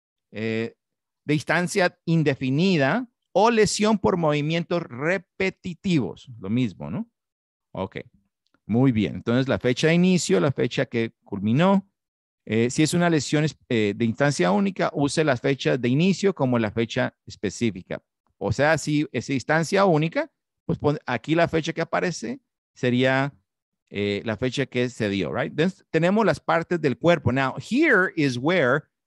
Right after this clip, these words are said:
you, all your medical terminology has to come in. They'll give you all the body parts, right?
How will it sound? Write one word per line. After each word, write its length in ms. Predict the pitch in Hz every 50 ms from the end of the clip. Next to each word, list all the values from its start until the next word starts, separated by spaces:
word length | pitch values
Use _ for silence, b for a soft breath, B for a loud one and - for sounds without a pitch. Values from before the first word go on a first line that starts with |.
| _ _ _ -
you, 180 | 127 131 143 -
all 400 | - 135 143 156 165 175 160 185
your 140 | 175 170 151
medical 380 | 135 147 160 165 180 165 170 160
terminology 760 | - - 156 156 147 143 135 131 131 135 143 139 120 127 123
has 200 | 107 101 104 -
to 100 | - -
come 240 | _ - 113 120 160
in. 220 | 214 226 143 - _ _ _ _ _ _ _ _ _ _ _ _ _ - -
They'll 320 | 104 113 120 123 127 117
give 200 | - 143 151 143
you 120 | 151 156 -
all 260 | - 123 127 135 151
the 100 | 165 190
body 300 | 165 170 151 131 117 120
parts, 380 | 113 - 123 127 151 190 - -
right? 280 | 113 107 113 165 214